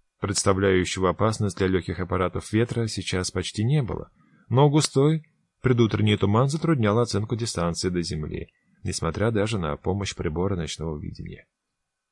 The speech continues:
Задача осложнялась также тем обстоятельством, что посадку требовалось выполнить в режиме планирования, чтобы уменьшить до минимума создаваемый шум.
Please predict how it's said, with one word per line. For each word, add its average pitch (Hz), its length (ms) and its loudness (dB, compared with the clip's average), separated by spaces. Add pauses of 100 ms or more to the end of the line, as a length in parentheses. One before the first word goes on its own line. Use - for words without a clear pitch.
(240)
Задача 143 440 2
осложнялась 131 580 2
также 107 320 2
тем 113 240 -2
обстоятельством, 98 680 -2
что 98 120 -4
посадку 101 600 0
требовалось 95 580 0
выполнить 104 560 -2
в 104 80 2
режиме 104 380 2
планирования, 110 680 -2
чтобы 123 240 0
уменьшить 110 540 2
до 120 140 8
минимума 90 560 4
создаваемый 98 600 0
шум. 90 360 -8